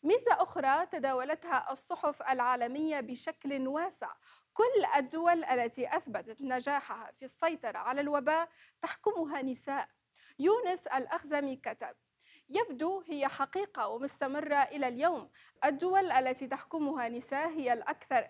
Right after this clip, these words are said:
استعدادا للتعامل مع كورونا، الأقل وفيات. نيوزيلندا، ألمانيا، الدنمارك، فنلندا، النرويج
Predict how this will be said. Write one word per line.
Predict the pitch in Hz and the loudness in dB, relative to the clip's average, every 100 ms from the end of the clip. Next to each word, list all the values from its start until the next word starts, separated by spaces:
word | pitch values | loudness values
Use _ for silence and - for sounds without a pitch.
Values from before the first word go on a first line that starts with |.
| 330 | -6
استعدادا | 339 - 320 247 254 226 220 | -4 2 4 4 0 2 -2
للتعامل | 240 320 339 302 302 294 311 262 | -2 0 4 4 4 2 0 -2
مع | 240 247 247 | 2 4 4
كورونا، | - 254 285 285 285 285 - | 0 -2 -2 -4 -2 -2 -2
الأقل | 277 - 262 269 254 233 | -4 -2 -4 -2 -2 -2
وفيات. | 240 240 254 240 285 - _ _ - - - | -6 -6 -10 -4 -2 -4 _ _ -20 -20 -4
نيوزيلندا، | 269 277 233 233 277 294 339 349 - | -2 0 -2 0 0 2 2 2 -2
ألمانيا، | 240 214 233 277 294 302 285 - | -4 -4 -6 -4 -4 -2 -4 -6
الدنمارك، | 220 220 220 233 277 302 - | -4 -4 -4 -6 -4 -4 -10
فنلندا، | - 247 233 262 294 285 285 247 | -14 -8 -2 -2 0 0 0 0
النرويج | 226 226 240 285 254 - | -8 -8 -8 -8 -8 -10